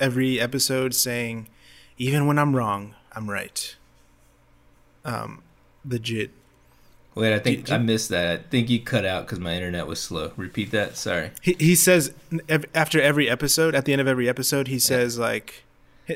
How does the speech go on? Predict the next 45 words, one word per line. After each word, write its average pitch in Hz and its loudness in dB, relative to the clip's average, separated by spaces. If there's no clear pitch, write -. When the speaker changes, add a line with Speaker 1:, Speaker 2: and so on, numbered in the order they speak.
Speaker 1:
I, 160 4
that 151 4
line 151 6
that 160 6
I 160 6
just 160 4
said 160 4
was, 135 2
like, 123 4
I, 127 2
he, 139 -2
I 135 0
heard 147 2
him 131 0
say 123 2
it. 117 -2
He 127 -4
says, 120 0
"I'd 135 2
rather, 131 4
like, 123 0
die 127 0
a 120 -4
free 123 -6
man 120 -4
than 113 -6
to 113 -10
fucking 120 -10
die 113 -2
a 110 -4
slave 113 -4
to 113 -10
lockdown." 110 -6
And 127 -4
then 131 2
he 147 4
signs 131 0
off 123 -2
every 123 -2
episode 117 -4
saying, 110 -6
"Even 139 0
when 139 0
I'm 135 0
wrong, 101 -4